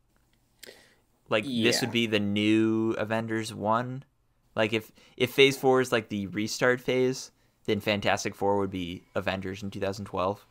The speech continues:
Speaker 1: right?
Speaker 2: Mm-hmm.
Speaker 1: So, I feel like that has, that would have to be twenty twenty-three.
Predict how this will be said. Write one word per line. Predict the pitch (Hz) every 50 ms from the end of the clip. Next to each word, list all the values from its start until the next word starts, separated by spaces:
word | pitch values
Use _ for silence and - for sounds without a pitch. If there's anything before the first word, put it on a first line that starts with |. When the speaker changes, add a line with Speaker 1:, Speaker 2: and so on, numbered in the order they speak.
| _
Speaker 1:
right? | - 101 98 101 98 - _ _ _ _ _ _ _ _ -
Speaker 2:
Mm-hmm. | 113 101 101 92 92 92 -
Speaker 1:
So, | - - 117 113 104 95 - - _ _ _ _ -
I | - 110
feel | - 120 113
like | 104 101
that | 110 95 98 104
has, | 98 95 104 - - _ _ - - _ _ _ _ _ _ _ _ _ _ _
that | - 113 104
would | 104 98
have | 90 90 -
to | - 95
be | 95 92
twenty | - - 95 95
twenty-three. | 95 - 92 95 95 - 101 95 95